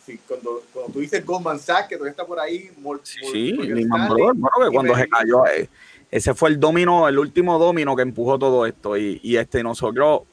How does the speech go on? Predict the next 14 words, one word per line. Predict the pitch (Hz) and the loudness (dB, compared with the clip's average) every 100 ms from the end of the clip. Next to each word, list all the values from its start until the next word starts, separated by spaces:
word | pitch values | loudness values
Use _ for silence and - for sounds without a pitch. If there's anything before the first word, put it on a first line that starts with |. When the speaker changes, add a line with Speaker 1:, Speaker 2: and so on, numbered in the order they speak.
| _ _ _ _ | _ _ _ _
Speaker 2:
la | - 127 | -4 0
clase | 147 165 | 2 2
de | 233 | 0
fraude, | 165 175 143 | 2 2 2
estamos, | 135 127 143 127 | 0 0 0 0
estamos, | - 123 139 139 | 0 2 2 2
este, | 131 - 123 107 92 85 78 - 78 - 82 | 0 0 0 2 0 0 -4 -6 -6 -6 -8
eh, | - - | -10 -4
además | 113 107 117 | 0 2 2
de | 135 | 2
estudiarlo, | - 135 123 127 117 107 | 4 4 6 6 4 4
hay | 104 113 95 | 4 0 -2
una | 110 127 | -4 -4
propuesta, | 131 - 135 127 139 147 127 | -2 -2 0 -2 -2 -2 -2